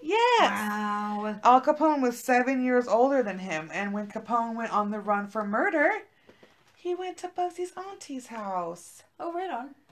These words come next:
Speaker 1: Yeah, and she was like, "Of course, Al.
Speaker 2: Come
Speaker 1: You
Speaker 2: on
Speaker 1: can
Speaker 2: in."
Speaker 1: stay. Like, you're Al fucking Capone." Like, okay, so my little sister, like I said, Andrea lives in New York, in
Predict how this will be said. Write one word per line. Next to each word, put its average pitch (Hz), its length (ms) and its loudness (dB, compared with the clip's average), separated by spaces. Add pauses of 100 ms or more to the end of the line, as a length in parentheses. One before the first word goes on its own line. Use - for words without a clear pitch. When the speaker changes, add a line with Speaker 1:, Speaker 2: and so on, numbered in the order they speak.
Speaker 1:
Yeah, 349 560 4
and 220 160 -2
she 311 180 0
was 320 300 2
like, 339 160 6
"Of 359 120 0
course, 392 440 0
Al. 190 560 4 (880)
Speaker 2:
Come 277 200 -8
Speaker 1:
You 415 240 6
Speaker 2:
on - 60 0
Speaker 1:
can 285 160 4 (340)
Speaker 2:
in." 214 80 -6
Speaker 1:
stay. 214 720 2 (680)
Like, 330 160 -2
you're 370 140 -4
Al 359 180 0
fucking 359 460 -10
Capone." 381 760 -4 (540)
Like, 294 280 8
okay, 262 300 8
so 247 140 4
my 240 160 6
little 247 180 8
sister, 233 500 2
like 214 140 0
I 214 40 4
said, 208 180 0
Andrea 196 340 0
lives 185 220 -2
in 175 180 -8 (840)
New 208 100 -6
York, 185 320 -2
in 180 220 -8